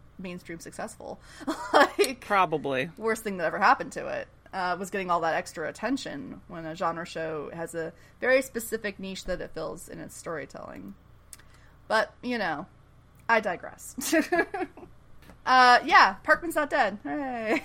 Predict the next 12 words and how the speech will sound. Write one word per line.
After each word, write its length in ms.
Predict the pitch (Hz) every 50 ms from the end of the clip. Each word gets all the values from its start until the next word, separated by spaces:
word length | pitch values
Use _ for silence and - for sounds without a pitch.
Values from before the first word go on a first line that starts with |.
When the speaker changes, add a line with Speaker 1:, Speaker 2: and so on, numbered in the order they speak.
| - 330
Speaker 1:
<laughs> 80 | 311 -
Speaker 2:
Surprise! 960 | - - 269 254 - 466 480 480 466 427 403 403 392 392 392 381 370 339 -
Not 200 | - 170 - -
really. 400 | 147 147 147 147 147 151 190 185 - -
Speaker 1:
He, 120 | 294 277
he 180 | 277 262 294 -
survived, 720 | - - 320 262 294 277 269 269 262 262 240 220 233 - - - - -
he 140 | 240 277 277
survived 400 | - 302 269 277 262 269 262 -
four 160 | 262 277 254
bullets. 560 | 240 233 233 247 240 - - - - - - - - - 214
Uh, 480 | 214 214 214 214 214 208 202 202 190